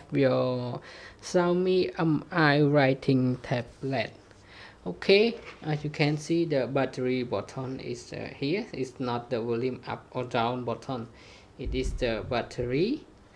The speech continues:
uh, inside here. And to take out the battery, you need to press this one side and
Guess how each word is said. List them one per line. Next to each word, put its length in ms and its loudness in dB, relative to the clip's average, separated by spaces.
uh, 280 -6
inside 640 -4
here. 320 -2
And 800 -6
to 420 -2
take 300 -4
out 160 -2
the 80 -6
battery, 460 -2
you 120 -2
need 260 -4
to 460 -6
press 340 2
this 280 -4
one 240 -4
side 500 -6
and 220 -10